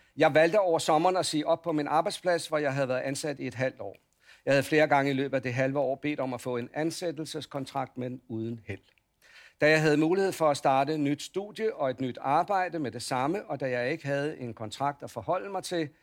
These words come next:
valgte jeg at stoppe med et par dages varsel. Min opsigelse blev ikke positivt modtaget af min arbejdsplads, og de har nu bedt mig om at sende den gave retur,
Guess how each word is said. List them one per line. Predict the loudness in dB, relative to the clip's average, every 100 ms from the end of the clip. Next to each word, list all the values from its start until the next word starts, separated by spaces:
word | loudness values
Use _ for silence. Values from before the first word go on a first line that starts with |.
| _ _ 2
valgte | 4 6 4 2
jeg | 2 -2 -6
at | -4
stoppe | 0 0 0
med | -2 -4
et | -4
par | -6
dages | -4 -8 -6
varsel. | -6 -6 -10 -18 -20 _ _ _ _ _ _ 0
Min | 2
opsigelse | 4 2 2 -4 -4 -2 -4 -4 _
blev | -2 -2 _
ikke | 2 2 0 -8 _
positivt | -4 -2 -4 -6 -6 -2
modtaget | 0 0 -2 -2
af | -4
min | -8 -2
arbejdsplads, | -2 -2 -4 -4 -4 -12 _ _ _
og | -6 0
de |
har | 2
nu | 2
bedt | 0 -4 0
mig | -2 -2
om | -2 -4
at |
sende | -2 -4 -4 -2
den | -2 -2 -8 -6
gave | -4 -2 -4 -6
retur, | -8 -8 -6 -6